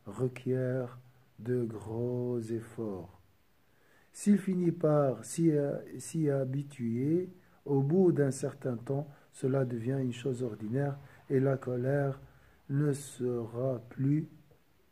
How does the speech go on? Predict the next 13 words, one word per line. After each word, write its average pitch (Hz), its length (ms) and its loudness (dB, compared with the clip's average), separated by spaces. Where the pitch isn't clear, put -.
attisée. 147 640 -4
Donc, 139 420 0
je 123 120 2
répète, 120 680 -2
car 160 280 4
celle-ci 170 680 0
est - 160 -2
une 139 120 0
forme 160 340 2
d'indulgence. 127 800 0
Euh, 127 500 0
comme 139 220 -4
je, 117 100 -6